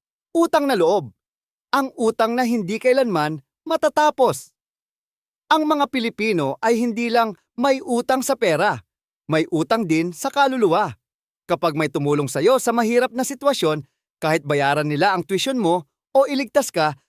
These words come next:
sa awkward na eksena, habang buhay mo nang dala ang utang na loob. Bakit ito mahalaga? Ang di nakasulat na batas na ito ay tungkol sa pakikipagkapwa-tao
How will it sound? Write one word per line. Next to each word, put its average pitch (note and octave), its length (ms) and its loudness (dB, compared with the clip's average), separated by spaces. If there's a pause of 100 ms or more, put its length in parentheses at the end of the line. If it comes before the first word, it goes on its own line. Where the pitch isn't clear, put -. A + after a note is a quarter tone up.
(120)
sa A#3+ 240 0
awkward A3 400 0
na A#3+ 160 -4
eksena, E3+ 560 -2 (320)
habang A3+ 320 0
buhay A3+ 320 2
mo A3+ 160 0
nang A3+ 240 -2
dala C#3+ 360 0 (280)
ang A#3 240 -2
utang A3+ 320 -2
na A3+ 80 0
loob. D#3 440 0 (440)
Bakit C#4+ 400 0
ito C#4 80 2
mahalaga? E3+ 640 0 (640)
Ang D4 240 2
di B3+ 240 0
nakasulat B3 560 -2
na A3+ 80 0
batas A3+ 320 -2
na C#4+ 160 -4
ito D3 320 -2 (320)
ay C4+ 160 0
tungkol B3+ 400 0
sa C4 160 -2
pakikipagkapwa-tao B3 1400 -2